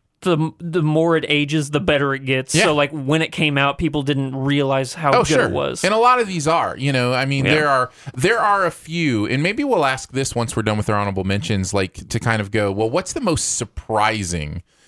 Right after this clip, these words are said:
Speaker 2: you know, on your list?" 'Cause that's different than the best, right?
Speaker 1: Yeah.
Speaker 2: Like, the most surprising that it wasn't nominated. But what do you got next?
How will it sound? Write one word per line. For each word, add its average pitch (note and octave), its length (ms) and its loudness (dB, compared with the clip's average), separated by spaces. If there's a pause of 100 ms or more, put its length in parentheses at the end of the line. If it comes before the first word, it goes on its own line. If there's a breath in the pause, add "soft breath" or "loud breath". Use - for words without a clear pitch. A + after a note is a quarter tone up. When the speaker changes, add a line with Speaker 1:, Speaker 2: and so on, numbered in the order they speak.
(240 soft breath)
Speaker 2:
you A2+ 100 0
know, G#2+ 100 2
on F#2+ 180 0
your F#2+ 120 -2
list?" E2+ 220 -4
'Cause E3 120 0
that's C4 220 0
different E3+ 420 -2
than A#2 120 -2
the A2 80 -2
best, - 460 -4
right? G2 360 0 (120)
Speaker 1:
Yeah. C#3+ 320 2
Speaker 2:
Like, C3+ 140 0
the D3 100 -2
most F3+ 300 0
surprising C#3+ 760 0
that G#2+ 80 -2
it F#2 100 -4
wasn't F2 360 -4
nominated. E2 520 -2
But A2 100 -2
what A#2+ 80 0
do B2 60 -2
you A2+ 60 -2
got G2 160 0
next? - 320 -8